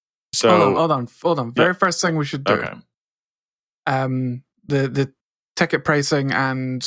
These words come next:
Speaker 2: when tickets will be available. We should do that first so people are aware
Speaker 1: Okay.
Speaker 2: of that. So,
Speaker 1: All right.
Speaker 2: uh,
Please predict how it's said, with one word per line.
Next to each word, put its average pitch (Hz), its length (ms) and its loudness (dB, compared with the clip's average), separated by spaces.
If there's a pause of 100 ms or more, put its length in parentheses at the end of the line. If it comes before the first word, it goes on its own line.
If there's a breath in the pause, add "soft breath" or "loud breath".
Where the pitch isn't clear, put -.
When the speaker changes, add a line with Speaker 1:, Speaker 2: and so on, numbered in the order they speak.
Speaker 2:
when 135 640 -2
tickets - 320 -2
will 135 60 -2
be 127 120 -2
available. 117 540 -2
We 127 120 -4
should 127 160 -6
do 147 140 2
that 143 240 0
first - 380 -2
so - 80 -2
people 123 220 0
are 120 80 0
aware 113 220 4
Speaker 1:
Okay. 107 160 0
Speaker 2:
of - 80 -8
that. - 200 -10 (100)
So, - 420 -2
Speaker 1:
All 98 80 4
right. - 180 -2 (400)
Speaker 2:
uh, 131 420 2